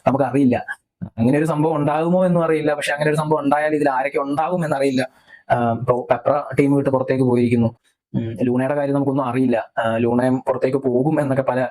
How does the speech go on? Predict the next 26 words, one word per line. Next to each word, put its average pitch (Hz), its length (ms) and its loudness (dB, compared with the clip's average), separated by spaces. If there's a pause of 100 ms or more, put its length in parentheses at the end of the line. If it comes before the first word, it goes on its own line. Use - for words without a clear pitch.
(140)
റൂമറുകൾ 135 560 0
വരുന്നുണ്ട്. 127 360 0 (300)
പക്ഷെ - 160 -2
അത് 156 360 0
അങ്ങനെ - 280 0
ചെയ്ത് 175 240 2
കഴിഞ്ഞാലുള്ള 180 760 2
പ്രശ്നം 170 360 -2
എന്ന് 170 120 2
പറഞ്ഞു 165 140 0
കഴിഞ്ഞാൽ 160 180 2
അത് 160 100 2
വലിയൊരു 151 380 2
മണ്ടത്തരം 147 380 0
ആയിരിക്കും. 143 640 -2 (180)
ആ, 117 40 -4 (240)
അല്ലെങ്കിൽ 175 420 0
പിന്നെ 202 180 4
അതേപടി 190 440 0
ഒരു 180 300 0 (360)
പകരം 170 280 0
ഒരാളിനെ 151 400 0
കൊണ്ടുവരണം. 127 720 0 (600)
അത് 139 480 -2 (920)
ഇതുവരെ 175 380 2
നമ്മള് 208 400 0